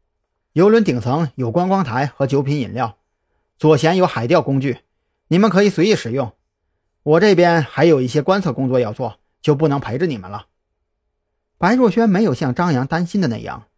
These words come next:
对蓝雨桐纠缠不休，反而真的走到游轮顶层，观察着航线附近的海域水文。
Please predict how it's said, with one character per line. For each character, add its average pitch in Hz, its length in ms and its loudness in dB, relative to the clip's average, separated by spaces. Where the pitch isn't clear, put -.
对 139 160 2
蓝 131 200 -2
雨 123 60 -4
桐 127 320 -10
纠 135 200 -2
缠 110 200 -8
不 110 120 -12
休， 110 240 -14
反 180 180 2
而 196 140 2
真 247 180 2
的 196 120 2
走 120 180 -6
到 131 160 -2
游 131 180 0
轮 160 180 -2
顶 117 200 -14
层， 113 280 -16
观 156 220 2
察 139 180 0
着 139 100 2
航 143 240 -4
线 151 180 -2
附 151 180 -4
近 127 120 -4
的 113 80 -2
海 101 240 -12
域 143 160 -10
水 - 180 -18
文。 80 300 -20